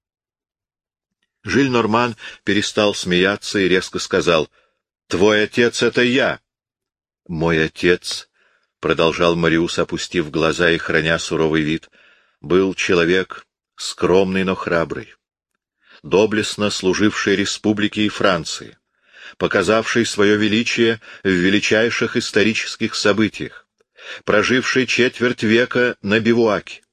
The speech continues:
днем под картечью и пулями, ночью в снегу, в грязи и под дождем. Человек, получивший двадцать ранений, захвативший два знамени и умерший забытым, заброшенным,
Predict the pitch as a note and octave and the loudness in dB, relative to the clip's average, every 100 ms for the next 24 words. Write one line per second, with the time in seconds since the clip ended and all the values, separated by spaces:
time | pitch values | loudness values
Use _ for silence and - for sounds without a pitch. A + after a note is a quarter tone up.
0 | _ - - D#2+ D2+ F#2 B2 C3 B2 - | _ -20 -18 -14 -2 2 4 2 0 0
1 | A#2+ A2+ A#2 B2 - A#2 A#2 A#2 - A2+ | 0 0 2 2 0 -2 0 -2 -2 0
2 | B2+ B2 B2 - - F#2 A2+ A#2+ - A#2 | 0 0 -4 -8 -8 0 2 2 -2 -2
3 | A#2 - F#2 G#2 G#2 C3 F#2+ - A#2 F2+ | -2 -4 -2 0 2 0 0 0 0 2
4 | A#2+ A#2 A2 G#2 G#2 - F#2+ E2+ - _ | 0 0 -2 0 -2 0 0 0 -6 _
5 | _ _ _ _ _ - G#2 F#2+ F#2+ A2 | _ _ _ _ _ -2 2 2 2 0
6 | - G#2 G2 - A2 - G#2 F2 D2 E2+ | 0 0 0 0 -2 0 -2 -4 -2 0
7 | A2 - - A2 G2 G2 G2+ F2+ C2 - | 0 -4 -8 -8 -2 0 0 -2 -4 -16
8 | - - - - - C#2+ - G2 G2 A#2+ | -20 -20 -20 -18 -4 -2 2 0 2 0
9 | - A#2+ A2+ E2+ G#2+ F2+ F2 G2+ C3 G#2+ | 0 0 0 2 0 0 0 0 0 -2
10 | D2 B1 _ _ _ _ _ _ G#2 G#2 | -6 -12 _ _ _ _ _ _ 2 2
11 | G2+ A2 A#2 - - A2+ G#2 - _ _ | 4 2 0 -2 -2 -2 -2 -10 _ _
12 | _ D2 B1+ E2+ D#2 A#2 A2+ F2 D2 F2+ | _ -12 0 0 2 2 0 -4 -2 -2
13 | D#2+ F2+ A#2+ A2 G2 D2+ C2 | 2 2 2 0 -4 -8 -12